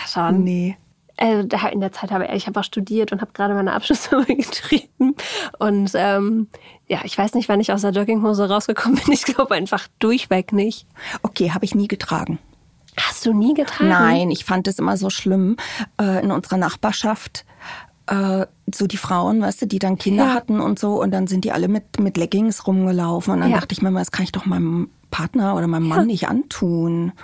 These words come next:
Speaker 1: Ja.
Speaker 2: Ja, weißt du, der hat eine, eine hübsche, äh, Frau mit High Heels und Kostümchen kennengelernt. Und jetzt laufe ich dann nur in Legging rum oder so? Nee, mach ich nicht. Würde ich nie machen.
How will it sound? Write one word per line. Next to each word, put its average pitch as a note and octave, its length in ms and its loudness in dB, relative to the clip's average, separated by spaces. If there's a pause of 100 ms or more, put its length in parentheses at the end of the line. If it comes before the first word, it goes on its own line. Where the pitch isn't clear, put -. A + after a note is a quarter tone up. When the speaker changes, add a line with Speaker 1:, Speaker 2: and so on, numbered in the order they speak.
(260)
Speaker 1:
Ja. B3+ 140 0
Speaker 2:
Ja, F#3 280 0
weißt G#3 200 -4
du, A#3+ 60 0
der F#3 140 0
hat G3 180 -4
eine, F#3+ 160 2
eine F#3+ 340 0
hübsche, G#3 720 -2
äh, G3+ 140 -2
Frau F#3+ 340 0
mit G#3 220 0
High G3+ 180 0
Heels A3 360 0
und G#3 120 -2
Kostümchen G#3 640 0
kennengelernt. G#3 680 2 (340)
Und G3 160 2
jetzt - 440 -4
laufe G3+ 300 0
ich - 80 -12
dann G3 160 2
nur G3 140 2
in F#3 120 0
Legging B3 400 0
rum B3+ 260 2
oder B3+ 240 0
so? B3 240 0
Nee, D#3+ 480 0
mach D#3+ 200 -6
ich - 120 -18
nicht. E3+ 220 -6
Würde F3+ 120 -4
ich - 120 -6
nie G#3+ 460 2
machen. A#3+ 380 0